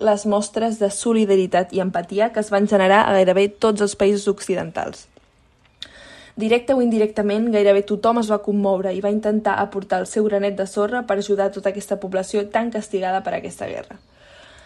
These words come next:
En aquests moments, el conflicte segueix amb la mateixa cruesa, com tants d'altres en el món, però malauradament, com normalment succeeix en aquests casos, la situació s'ha normalitzat fins a tal punt que ja ha deixat de ser un titular a les notícies i, en conseqüència, el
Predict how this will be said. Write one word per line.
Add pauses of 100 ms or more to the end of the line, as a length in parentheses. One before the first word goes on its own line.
(180)
En
aquests
moments,
el
conflicte
segueix
amb
la
mateixa
cruesa, (160)
com
tants
d'altres
en
el
món, (200)
però
malauradament, (100)
com
normalment
succeeix
en
aquests
casos,
la
situació
s'ha
normalitzat
fins
a
tal
punt
que
ja
ha
deixat
de
ser
un
titular
a
les
notícies (300)
i,
en
conseqüència,
el